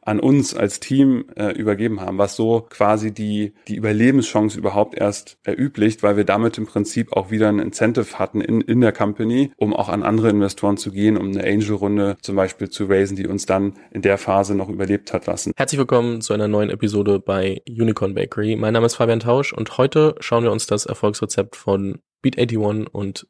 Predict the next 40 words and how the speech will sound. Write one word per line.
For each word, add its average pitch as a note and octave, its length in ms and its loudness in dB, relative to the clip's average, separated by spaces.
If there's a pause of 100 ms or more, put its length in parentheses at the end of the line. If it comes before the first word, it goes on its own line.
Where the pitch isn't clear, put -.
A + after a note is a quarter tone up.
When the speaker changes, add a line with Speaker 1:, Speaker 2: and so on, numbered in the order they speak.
Speaker 2:
Tim G#2 300 -4 (200)
Detmann - 320 -4
an. G#2+ 300 -4 (140)
Tim, D3 300 2 (180)
du A2+ 100 4
hast, - 240 2
äh, A2+ 320 6 (100)
zweitausendsiebzehn A#2 920 0
Beat - 180 0
eighty-one G#2+ 360 2
gegründet, G#2 640 -2
warst - 280 0
vorher, B2+ 420 2
muss - 200 -6
man A2+ 80 0
tatsächlich A2+ 340 0
auch A2+ 60 2
sagen, A2+ 380 0
das, - 280 -4
äh, - 260 -6 (120)
hätte - 220 -4
ich - 80 -6
fast - 160 -8
vergessen, G2+ 600 -4
ähm, G#2 300 -4 (200)
warst G#2 260 0
mal G#2 440 4
deutscher G2+ 540 0 (220)
Meister G2+ 520 0
im G2 220 -4 (100)
Badminton. G#2+ 600 -2 (460)
Du G#2+ 600 2
warst G#2 240 0
dann G#2 280 -2 (100)
in A2 80 -8
der G#2 80 0
Beratung G#2+ 520 -2
und G2+ 100 -6
dann G2 120 -2
irgendwann G2+ 520 -4